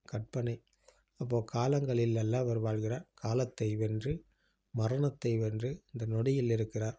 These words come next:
அப்போ நொடியில் இருக்கும் இவர் இருக்கிறாரா? இல்லை. அவரென்று ஒருத்தர் இல்லை இங்கே.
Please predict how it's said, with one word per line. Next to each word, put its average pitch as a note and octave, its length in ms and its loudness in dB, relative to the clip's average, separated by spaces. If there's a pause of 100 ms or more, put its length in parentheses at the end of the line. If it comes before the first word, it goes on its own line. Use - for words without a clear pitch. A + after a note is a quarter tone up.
(100)
அப்போ A2+ 180 -6
நொடியில் A#2+ 440 2
இருக்கும் A#2 440 -2
இவர் A#2 280 2
இருக்கிறாரா? A2+ 540 0 (460)
இல்லை. A2 280 0 (500)
அவரென்று A#2+ 540 0
ஒருத்தர் A2 380 0
இல்லை A2 340 2
இங்கே. G#2+ 220 -2